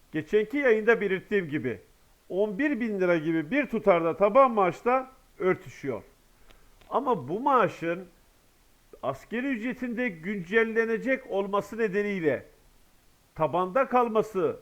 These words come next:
olasılığına ve seçim öncesi gelebilecek eleştirilerin önünü almak için on beş milyon emekli de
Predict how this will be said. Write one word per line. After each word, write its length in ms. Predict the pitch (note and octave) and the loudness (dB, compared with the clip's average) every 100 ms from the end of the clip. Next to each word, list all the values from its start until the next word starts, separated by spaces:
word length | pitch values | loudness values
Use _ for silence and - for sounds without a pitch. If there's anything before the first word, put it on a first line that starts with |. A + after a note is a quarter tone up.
| - | -6
olasılığına 800 | D#3 F#3 F3+ F#3 D#3+ D3+ B2+ G#2 - _ _ - | -2 -2 -2 -4 -4 -2 -2 -6 -14 _ _ -12
ve 320 | A#2 F3 D3+ | -2 0 0
seçim 420 | - E3+ D#3 C4+ | -4 -8 -6 -2
öncesi 520 | C#4+ C4+ G#3 A3 G3+ D3 | -2 -2 -4 -6 -6 0
gelebilecek 680 | F#3 G#3 G#3 G#3+ A#3+ B3 | 4 4 4 -2 -2 -2
eleştirilerin 680 | G#3 G#3 G3+ A3+ G3 G#3+ G#3 | 2 2 2 -4 0 0 0
önünü 360 | - F3+ F#3+ A3 | -6 -8 -6 -2
almak 440 | E3 C#3+ F3 A3+ | -2 0 -4 -6
için 380 | A#3 G3 E3+ E3 - _ _ _ _ _ _ _ _ _ _ _ _ - | -8 -2 0 -2 -8 _ _ _ _ _ _ _ _ _ _ _ _ -6
on 280 | F3+ G3 | -2 -2
beş 220 | G#3+ A#3 A#3 | -2 -4 -4
milyon 240 | C#4+ C4 | -2 0
emekli 460 | A#3 A3+ G#3+ F3 C#3+ | 2 0 0 -4 2
de 280 | C#3 - | 2 2